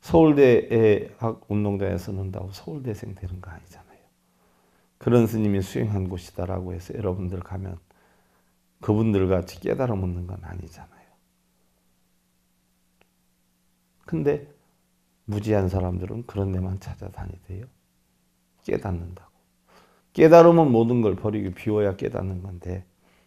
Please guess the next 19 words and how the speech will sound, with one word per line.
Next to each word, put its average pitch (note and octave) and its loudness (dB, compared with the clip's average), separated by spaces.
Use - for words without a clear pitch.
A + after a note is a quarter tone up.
그런데 C3+ 4
찾아다니는 B2+ 0
마음을 F#2 -2
가지고 G2 -10
있는 F#2 -8
것조차 G2+ -10
평생 G2 -12
깨달을 F2 -14
수는 - -20
없다는 - -16
이야기예요. - -20
원효 A#2+ 4
스님이고 F2+ -4
의상대사고 F#2 -6
다 F#2+ -12
뭐예요? D#2 -16
버리고 A2+ -10
비운 G2 -8
분들이에요. - -18